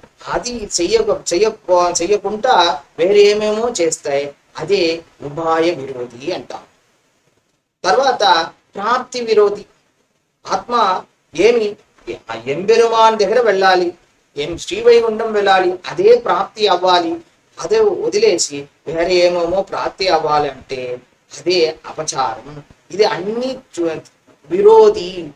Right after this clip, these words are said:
మనం ఎక్కడ వెళ్ళాలో, ఏమి పురుషార్థం చేయాలో అందుకోసం విరోధిగా ఉంటుంది అని మనం తెలుసుకోవాలి. ఇది నమ్మాళ్వార్ తిరువాయ్మొఴిలో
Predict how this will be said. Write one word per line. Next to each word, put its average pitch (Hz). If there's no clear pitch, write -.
మనం 190
ఎక్కడ 127
వెళ్ళాలో, 175
ఏమి 175
పురుషార్థం 220
చేయాలో 160
అందుకోసం 160
విరోధిగా 175
ఉంటుంది 175
అని 254
మనం -
తెలుసుకోవాలి. 139
ఇది 247
నమ్మాళ్వార్ 208
తిరువాయ్మొఴిలో 196